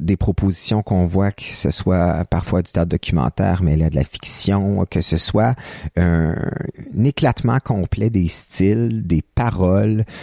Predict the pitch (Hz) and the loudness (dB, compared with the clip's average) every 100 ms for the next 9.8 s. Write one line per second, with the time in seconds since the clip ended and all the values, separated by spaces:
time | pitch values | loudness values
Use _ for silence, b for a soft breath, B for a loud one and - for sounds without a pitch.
0 | B - 95 - 107 - 87 95 95 - | B -2 0 0 -2 0 -2 0 -2 0
1 | 69 71 - 113 - - 95 110 107 90 | 0 0 0 -2 -2 -2 -2 0 0 2
2 | 87 85 90 95 107 107 98 104 - B | 2 2 0 0 2 0 0 -2 -4 B
3 | B 82 87 85 82 82 - 82 80 78 | B -2 2 4 4 2 0 2 4 4
4 | 76 62 - 90 85 92 117 147 - - | 4 0 -2 2 4 4 4 2 0 -2
5 | - - - - - - - - - - | -2 -2 -2 -2 -2 -2 -2 -4 -4 -6
6 | - - 254 277 98 104 92 110 110 90 | -6 -10 -12 -8 -2 0 2 2 2 2
7 | 90 107 107 92 80 104 104 82 - - | 0 0 -2 0 0 2 2 2 0 -4
8 | - - - 98 95 85 92 - - 92 | -6 -6 -2 0 0 0 0 0 0 0
9 | - 85 85 82 - 80 95 | 0 0 0 0 -2 -2 0